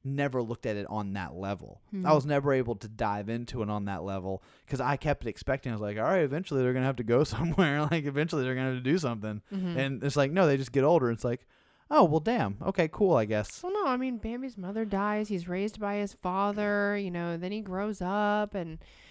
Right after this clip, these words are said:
Speaker 2: falls in love with this girl, and, and then she's chased by dogs, and she almost dies, and then he has to fight this other deer, and he almost dies. Like,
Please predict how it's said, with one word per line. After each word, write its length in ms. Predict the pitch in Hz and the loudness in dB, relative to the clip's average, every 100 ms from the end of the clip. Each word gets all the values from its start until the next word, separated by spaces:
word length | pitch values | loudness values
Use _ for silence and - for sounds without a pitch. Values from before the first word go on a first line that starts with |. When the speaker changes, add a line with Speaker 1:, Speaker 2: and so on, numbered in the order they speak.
| - - _ _ - | -20 -20 _ _ -12
Speaker 2:
falls 320 | 151 202 226 | -4 -4 -2
in 120 | 233 | -2
love 180 | 226 226 | -2 -2
with 140 | 220 214 | -4 -2
this 220 | 220 208 | -4 -4
girl, 760 | 247 190 208 220 220 220 220 | -2 2 4 4 2 2 0
and, 300 | 185 165 165 - | -2 -4 -8 -10
and 220 | 170 175 | -8 -6
then 300 | 196 208 202 | -4 -6 -8
she's 380 | - - 214 220 | -12 -8 -6 -6
chased 340 | - 214 220 | -8 -8 -8
by 140 | - 190 | -8 -10
dogs, 720 | 156 156 156 196 214 220 196 | -6 -4 0 0 0 -2 -4
and 100 | 170 | -8
she 100 | - | -6
almost 340 | 190 196 170 | -6 -6 -10
dies, 500 | 160 160 185 208 214 196 | -4 -2 2 2 0 -2
and 80 | |
then 60 | 185 | -6
he 60 | 208 | -6
has 80 | 208 | -8
to 100 | 185 | -8
fight 220 | 190 196 | -6 -4
this 160 | 196 | -4
other 180 | 180 196 | -4 -6
deer, 540 | 196 - 175 208 233 233 | -8 -10 -6 -4 -2 -2
and 80 | |
he 60 | 214 | -2
almost 420 | 208 226 214 165 | -2 -2 -4 -10
dies. 540 | 156 180 196 214 233 233 | -2 2 4 4 2 0
Like, 140 | 220 | -6